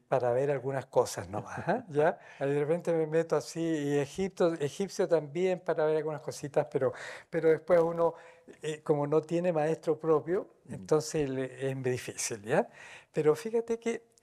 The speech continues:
Speaker 1: que, eh, o sea, un egipcio que además por azares del destino llegó a Roma porque era de familia senatorial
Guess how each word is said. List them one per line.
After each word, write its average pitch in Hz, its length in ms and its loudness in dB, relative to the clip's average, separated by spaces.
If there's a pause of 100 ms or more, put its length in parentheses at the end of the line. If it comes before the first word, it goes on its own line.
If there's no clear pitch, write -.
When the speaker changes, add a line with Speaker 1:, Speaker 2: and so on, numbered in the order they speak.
(360)
Speaker 1:
que, 160 340 2
eh, 131 420 2 (280)
o 156 120 0
sea, 208 300 2
un 196 160 0
egipcio 185 760 0 (720)
que 135 120 0
además 120 300 2
por 135 200 -2
azares 135 800 -6 (500)
del 120 220 -4
destino 139 800 -4 (480)
llegó 117 280 0
a 139 60 4
Roma 147 400 2
porque 135 300 0
era 131 480 0
de 127 80 -4
familia 127 840 0
senatorial 120 920 0